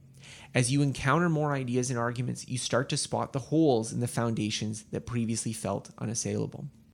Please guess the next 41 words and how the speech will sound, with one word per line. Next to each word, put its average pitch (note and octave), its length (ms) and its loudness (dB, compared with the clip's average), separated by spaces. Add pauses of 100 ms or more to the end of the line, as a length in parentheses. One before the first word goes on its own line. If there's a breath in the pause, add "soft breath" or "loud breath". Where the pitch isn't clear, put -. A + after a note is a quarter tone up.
(260 loud breath)
Reading E3+ 380 2
a E3 40 4
single D3+ 360 2
book C3 300 -2
makes B2+ 280 0
you B2 60 4
feel A#2+ 360 2
like A2 220 2
the G#2+ 180 -6
author B2+ 400 0
has A#2 200 -4
it G#2+ 80 0
all A#2+ 180 6
figured A2+ 380 0
out. G2+ 220 -2 (500)
Reading B2+ 280 2
a B2 60 2
dozen A#2 560 0
quickly - 320 -6
shows G#2 600 -4
that G2+ 120 -6
he F#2+ 80 -10
does F2+ 200 -10
not. F#2 320 -10 (1080 loud breath)
Thinking E3+ 540 0
and B2+ 220 0
learning A2+ 400 0
are A#2 100 -6
two - 260 0
sides G#2 540 -2
of A2 140 -8
the G#2+ 80 -6
same F#2+ 300 -4
coin. A2+ 440 -10 (840 soft breath)
If - 120 2
you D3 120 4
want D3 240 4
to G3 40 2
think E3 220 -2
for - 140 -8
yourself, - 500 -6